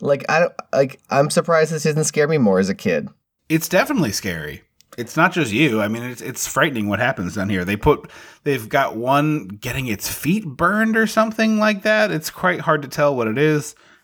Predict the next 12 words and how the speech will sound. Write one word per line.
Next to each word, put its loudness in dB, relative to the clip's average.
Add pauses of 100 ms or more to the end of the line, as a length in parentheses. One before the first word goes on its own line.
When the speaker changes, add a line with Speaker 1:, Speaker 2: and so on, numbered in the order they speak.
(140)
Speaker 1:
Cracked 0
did 0
a 2
great 0
video 2
a, 0
a 4
long 4
time 2
ago 2 (340)
about, 2 (560)
like, 0